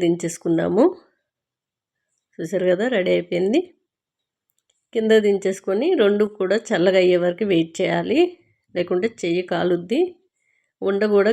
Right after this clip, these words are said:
గట్టిగా రాదండి వేడి వేడిదైతే. చూసారు కదా, ఇలా చల్లగా అయిపోయిన తర్వాత ఫస్ట్ కోవా అయితే తీసుకుందాము. గరిటతో బాగా కలిపేసుకొని కొంచెం చేతికి నెయ్యి రాసుకొని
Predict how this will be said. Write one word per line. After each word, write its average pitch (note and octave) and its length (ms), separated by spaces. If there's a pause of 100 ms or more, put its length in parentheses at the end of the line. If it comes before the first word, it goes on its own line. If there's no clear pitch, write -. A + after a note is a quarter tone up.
గట్టిగా F3+ 400
రాదండి E3+ 460 (140)
వేడి F#3 240
వేడిదైతే. F3 520 (840)
చూసారు F#3 280
కదా, F#3+ 160 (100)
ఇలా G3 160 (320)
చల్లగా F3+ 360
అయిపోయిన E3+ 360
తర్వాత E3+ 340 (960)
ఫస్ట్ G#3+ 260 (120)
కోవా G#3 320
అయితే F3+ 260
తీసుకుందాము. F3+ 580 (500)
గరిటతో G#3 420 (120)
బాగా G3+ 320
కలిపేసుకొని G3 680 (720)
కొంచెం G#3+ 300 (120)
చేతికి G#3 400
నెయ్యి G3+ 420 (760)
రాసుకొని G3 520